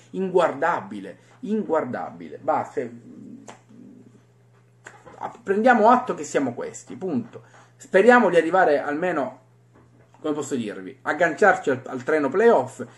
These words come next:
almeno per poter dire che in questa stagione almeno ci abbiamo provato, perché ormai è questa la... la, è così, è così, è così, ragazzi. Il, il, non, non, non c'è,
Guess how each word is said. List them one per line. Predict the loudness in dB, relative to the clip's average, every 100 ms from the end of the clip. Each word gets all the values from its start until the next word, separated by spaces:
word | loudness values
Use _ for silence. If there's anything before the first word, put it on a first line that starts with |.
| -10
almeno | -2 4 6
per | 6 4
poter | 4 2 2
dire | 2 0
che | 0
in | -6
questa | -8 -2
stagione | 0 0 0
almeno | 0 -2 -4
ci | -4
abbiamo | -2 -2
provato, | -2 -2 -4 -6 -14 -20 _ _
perché | -2 0
ormai | 2 4 2
è | 0
questa | 0 0 -2 -10 -8
la... | -8 -8 -8
la, | -8 -10 -10 -12 -12 -14 -18 -16
è | -10
così, | -6 -6 -6
è | -10
così, | -10 -10 -16 _ _ _ _
è | -8 -6
così, | -8 -10 -14
ragazzi. | -14 -16 -16 -14
Il, | -12 -8
il, | -8 -6
non, | -8 -10
non, | -10 -10
non | -10 -6
c'è, | 0 2 2